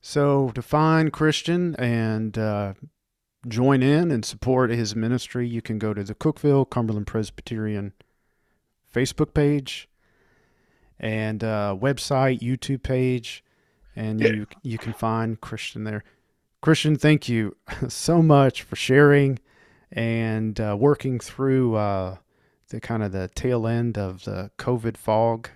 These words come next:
Speaker 1: and, uh, just, and, and giving me some of your time and, and of course, allowing me to hear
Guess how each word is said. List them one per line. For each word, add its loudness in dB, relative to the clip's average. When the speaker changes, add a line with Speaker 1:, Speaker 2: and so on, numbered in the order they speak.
Speaker 1:
and, -6
uh, -6
just, -14
and, -4
and -4
giving 2
me 2
some -4
of -4
your -4
time 0
and, -2
and -6
of -12
course, -6
allowing 0
me -2
to -6
hear -6